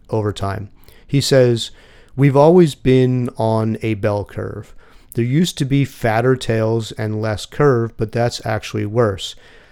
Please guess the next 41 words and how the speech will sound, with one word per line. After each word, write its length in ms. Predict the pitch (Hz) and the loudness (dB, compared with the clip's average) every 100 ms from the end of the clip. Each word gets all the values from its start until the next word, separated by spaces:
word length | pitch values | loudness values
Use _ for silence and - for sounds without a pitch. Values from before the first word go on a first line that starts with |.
| - | -4
The 120 | 127 | 0
entire 480 | 120 117 143 165 156 | 0 -2 2 2 2
curve 440 | - - 139 127 | 0 2 2 2
shifted 540 | - - 135 - 131 117 | -2 -2 -2 -2 -6 -6
towards 440 | - 113 113 107 | -6 -2 -2 -2
an 140 | 110 - | -6 -6
area 340 | 113 110 107 104 | -4 -2 -2 -4
of, 140 | 104 - | -6 -8
of 180 | 113 104 | -8 -6
improvement, 760 | 101 101 - 175 202 120 110 - - _ - | -8 -8 0 4 4 2 -4 -6 -18 _ -6
and 160 | 127 | -2
the 80 | 123 | -2
tails 460 | 110 - 160 185 147 | -4 0 2 2 0
got 300 | 127 117 - | -2 -4 -6
skinny. 560 | - 156 160 107 101 - - - _ | -6 -2 0 -2 -8 -18 -20 -20 _
It's 180 | 139 123 | -2 -2
harder 480 | - - 151 175 180 | -4 0 2 4 2
to 160 | 156 147 | -2 -4
be 140 | 143 | -2
exceptionally 760 | 135 - 131 120 - 123 120 | -4 -4 -4 -4 -4 -4 -2
good 400 | 110 - 110 107 - | -4 -4 -2 -4 -4
or 200 | 107 104 | -4 -2
bad. 480 | 113 117 104 110 - - - _ _ _ _ - | -2 -2 -4 -10 -20 -20 -20 _ _ _ _ -20
Today, 640 | - 120 113 165 165 147 143 - | -10 -8 2 6 6 4 0 -2
information 640 | 139 - 151 135 127 - | -4 -2 0 2 0 0
is 140 | 127 113 | -4 -2
much 300 | 127 123 - | -4 -4 -8
easier 420 | - 117 107 117 | -4 -4 -2 -2
to 160 | 113 113 | -4 -4
access, 640 | 110 107 - - - - | -4 -6 -8 -8 -10 -12
plus 400 | - - 117 - | -12 -6 -6 -6
our 180 | 110 113 | -4 -4
equipment 640 | 110 - 113 110 123 127 | -6 -4 -4 -2 -6 -6
is 200 | 110 - | -8 -8
less 260 | 113 104 - | -6 -6 -6
likely 320 | 107 107 107 | -8 -6 -6
to 80 | 104 | -8
cause 380 | - 104 104 104 | -8 -6 -6 -6
as 120 | 101 | -6
many 320 | 107 104 101 | -6 -8 -2
issues, 540 | 131 139 123 117 113 | 0 0 -2 -4 -4